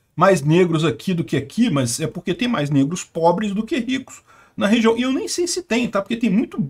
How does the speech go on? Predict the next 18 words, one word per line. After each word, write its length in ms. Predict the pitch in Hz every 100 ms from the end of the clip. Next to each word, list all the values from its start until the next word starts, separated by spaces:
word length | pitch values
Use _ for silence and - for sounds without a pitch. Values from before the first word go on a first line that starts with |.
| -
rico 460 | 123 196 - 156 -
pobre 420 | 147 160 147 135
lá 180 | 131 147
em 40 |
Brasília 460 | 143 131 117 143 131
também. 340 | 131 120 165 - _ _
Muita 380 | - 170 233 180
gente 220 | 143 165
que 80 | -
vai 180 | 139 151
do 80 | 151
Nordeste 540 | 143 131 127 151 151
pra 100 | -
Brasília, 560 | 135 131 113 147 185 151
muita 320 | 143 165 151
gente 240 | 151 151
que 80 | 139
vai, 280 | 135 143 120